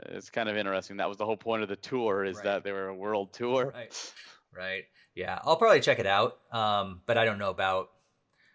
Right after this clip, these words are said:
Speaker 2: actually, like, if it's gonna be enough to, like, make me stick around and, and play it all the time, but it's definitely something that I'll, I'll be checking out. Like, it's free, so why not? Um,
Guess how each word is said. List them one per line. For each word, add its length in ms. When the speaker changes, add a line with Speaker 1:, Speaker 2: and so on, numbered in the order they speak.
Speaker 2:
actually, 400
like, 160
if 100
it's 140
gonna 220
be 260
enough 300
to, 180
like, 400
make 260
me 160
stick 300
around 400
and, 180
and 220
play 240
it 80
all 80
the 80
time, 560
but 160
it's 180
definitely 720
something 320
that 160
I'll, 280
I'll 80
be 80
checking 340
out. 140
Like, 160
it's 120
free, 280
so 400
why 180
not? 300
Um, 540